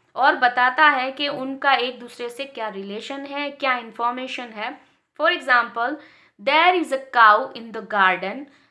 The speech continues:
the girls is fond of music। Conjunction,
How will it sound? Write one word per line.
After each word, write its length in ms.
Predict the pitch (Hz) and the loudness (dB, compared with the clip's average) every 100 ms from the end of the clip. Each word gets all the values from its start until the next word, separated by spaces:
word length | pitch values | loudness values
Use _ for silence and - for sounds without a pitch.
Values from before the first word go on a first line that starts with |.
| _ 190 | _ -6
the 220 | 233 247 - 180 | 0 0 -2 -14
girls 360 | 220 247 294 294 | -4 0 0 -2
is 160 | 226 208 | -12 -12
fond 380 | - 226 233 233 | -4 -4 -4 -2
of 220 | 254 - 254 _ _ 214 | -4 -4 -18 _ _ -20
music। 540 | 202 185 131 - - _ _ _ _ _ _ _ _ _ _ _ _ - | -16 -14 -14 -16 -20 _ _ _ _ _ _ _ _ _ _ _ _ -8
Conjunction, 560 | 233 240 214 - - | -8 -6 -12 -10 -16